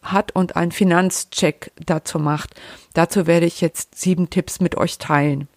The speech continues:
Also das ist eine kurzfristige Krisenmaßnahme, die akut durchgeführt wird, wenn man Kosten senken will.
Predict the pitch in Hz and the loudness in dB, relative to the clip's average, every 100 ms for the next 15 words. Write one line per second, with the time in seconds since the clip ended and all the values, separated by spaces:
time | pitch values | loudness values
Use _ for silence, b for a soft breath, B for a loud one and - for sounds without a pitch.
0 | _ _ _ _ _ _ _ _ _ _ | _ _ _ _ _ _ _ _ _ _
1 | - - B B B B 175 175 190 180 | -20 -20 B B B B 2 4 4 0
2 | - 165 165 - 202 214 - - 214 - | -2 -2 -2 -2 2 2 0 -2 -2 0
3 | 196 185 185 185 B B B B - 214 | 0 4 4 4 B B B B -6 -2
4 | 214 196 175 165 180 - 190 175 180 175 | 0 0 0 2 0 0 0 0 2 -2
5 | b b - 180 - - 214 240 - 202 | b b -4 -2 -2 -2 0 0 0 0
6 | 214 - - - - 190 185 - 175 180 | 0 0 -6 -8 -2 0 -2 -4 2 2
7 | 175 - B B 147 175 185 175 175 - | 2 -4 B B 0 2 4 2 0 -2
8 | 175 - - 165 151 165 - 156 156 139 | -2 -2 -4 2 2 2 0 -2 -2 -2